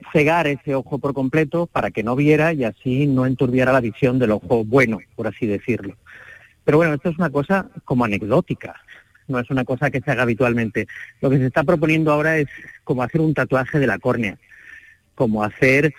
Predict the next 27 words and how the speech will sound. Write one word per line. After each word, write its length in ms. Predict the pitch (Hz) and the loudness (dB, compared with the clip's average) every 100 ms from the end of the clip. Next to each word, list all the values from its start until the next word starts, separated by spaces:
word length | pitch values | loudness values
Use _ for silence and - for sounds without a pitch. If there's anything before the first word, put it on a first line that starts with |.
| - - _ | -12 -20 _
una 640 | - 143 147 147 139 139 139 - - - | 0 2 2 2 2 2 -2 -6 -10 -6
tensión 640 | - 127 113 - 165 170 185 | 0 0 0 2 2 2 0
de 80 | 135 | 0
nuestro 380 | 120 - 120 | 0 -2 -6
cristal 480 | 95 107 - 143 151 | -4 -6 -2 0 2
natural 440 | 147 131 135 160 160 | 0 0 0 0 0
del 120 | 127 | -2
que 120 | 104 | -4
tenemos 380 | 104 113 123 117 | -4 -2 -2 0
por 200 | 127 110 | 0 0
delante 340 | 101 120 120 | 2 0 2
del 140 | 123 117 | 2 2
cristalino 640 | 127 - 135 160 180 240 - - - - - - | -2 -2 0 2 2 0 -4 -20 -20 -20 -18 0
y 260 | 151 131 | 6 6
con 220 | - 113 107 | 4 0 2
un, 420 | 107 113 113 113 | 0 0 0 0
eh, 260 | 110 110 110 | -2 -2 0
motivo 420 | 110 101 120 156 | 0 0 4 2
estético, 500 | - - 110 - - - - _ _ | 2 -4 -6 -10 -14 -18 -20 _ _
que, 360 | 151 151 151 - - - - - | 2 4 4 -2 -14 -16 -20 -14
ojo, 220 | 135 - | -10 -4
a 60 | 135 | 0
mí 80 | 139 | 0
no 100 | 147 | 0
me 100 | 117 | -2
parece 280 | 104 - | -6 -6
mal. 320 | 110 127 85 | -2 -2 -2